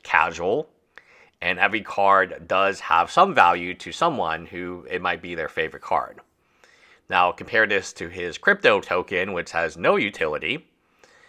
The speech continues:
which is, you know, he's still promoting it as we go on. I think it's very disingenuous, right? I, I think it's kinda crazy to compare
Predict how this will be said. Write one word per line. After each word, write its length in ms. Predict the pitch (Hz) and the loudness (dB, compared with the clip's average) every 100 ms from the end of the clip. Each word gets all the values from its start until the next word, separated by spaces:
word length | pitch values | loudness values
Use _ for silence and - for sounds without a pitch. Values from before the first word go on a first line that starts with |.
| _ _ | _ _
which 480 | 82 90 90 - - | -2 -2 -4 -14 -14
is, 360 | - 87 85 85 | -10 -8 -8 -10
you 60 | 87 | -6
know, 80 | |
he's 160 | 87 92 | -6 -6
still 180 | - 107 | -6 -6
promoting 520 | - 92 92 90 85 | -6 -4 -4 -4 -8
it 160 | 80 71 | -10 -8
as 180 | 80 82 | -10 -10
we 80 | |
go 200 | 78 85 | -8 -6
on. 520 | 82 107 98 80 80 80 _ _ _ _ _ _ _ _ _ - | 0 2 4 2 -4 -20 _ _ _ _ _ _ _ _ _ -4
I 160 | - 143 | 2 4
think 200 | 190 165 | 2 -2
it's 220 | 151 - | -6 -2
very 260 | 139 147 135 | 0 2 0
disingenuous, 920 | 113 123 - 113 104 107 87 76 - | -4 -6 -4 -4 -2 0 -2 -4 -4
right? 280 | 82 90 82 | -2 -2 -4
I, 120 | 87 - | -8 -4
I 140 | 90 | -6
think 240 | 87 101 | -4 -6
it's 160 | 101 - | -8 -10
kinda 260 | - 92 90 | -6 -4 -4
crazy 480 | - 95 92 85 | -2 -2 -4 -10
to 80 | 80 | -12
compare 460 | 80 78 87 85 | -12 -4 -2 -2